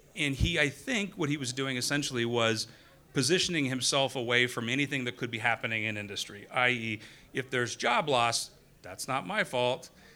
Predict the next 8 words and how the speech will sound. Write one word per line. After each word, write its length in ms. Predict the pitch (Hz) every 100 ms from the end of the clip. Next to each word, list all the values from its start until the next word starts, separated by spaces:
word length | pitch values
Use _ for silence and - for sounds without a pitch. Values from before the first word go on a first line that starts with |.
| -
That 260 | - 139 143
is 160 | 135 113
Venezuela's 720 | 120 120 110 131 139 117 -
fault. 400 | - 92 - - - -
That 260 | - 120 123
is 400 | 117 117 110 - -
commodity 420 | 131 139 147 127
prices. 680 | 110 123 107 - 98 92